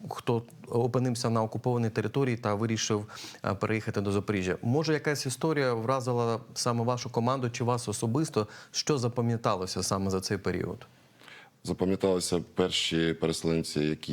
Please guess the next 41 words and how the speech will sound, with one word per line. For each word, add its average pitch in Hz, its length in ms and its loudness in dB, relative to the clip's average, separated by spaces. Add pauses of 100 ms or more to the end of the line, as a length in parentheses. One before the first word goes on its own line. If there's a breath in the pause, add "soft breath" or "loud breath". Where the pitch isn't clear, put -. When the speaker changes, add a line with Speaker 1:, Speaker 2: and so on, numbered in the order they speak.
Speaker 2:
їхали 71 560 0
гуманітарним 73 480 0
коридором 71 500 0
з 71 60 -4
Маріуполя. 80 580 0 (580)
Це, 71 600 -2 (320)
напевно, 78 380 0
Speaker 1:
Ну, 76 60 0
вся 78 180 0
країна 120 300 0
слідкувала, 110 600 0
так? 120 120 2
Speaker 2:
Ну, 113 80 6
я, 101 100 4
напевно, 95 680 4 (520)
і 76 380 4 (120)
дітям 87 400 2
буду 80 160 2
розповідати, 78 760 0
і 69 260 0
буду 76 320 0
їм 76 120 2
казати, 78 320 0
щоб 73 180 0
вони 78 180 2
своїм 80 260 0
дітям 78 260 -2
розповідали, 76 440 0
тому 76 160 -2
що 73 140 -4
такі 85 280 0
історії 78 440 0
повинні 78 420 0
залишатися 76 600 -2
в 78 40 0
нашій 76 220 -2
пам'яті 80 520 0
для 73 140 0
того, 76 260 0
щоб 73 240 -4
ми 76 240 2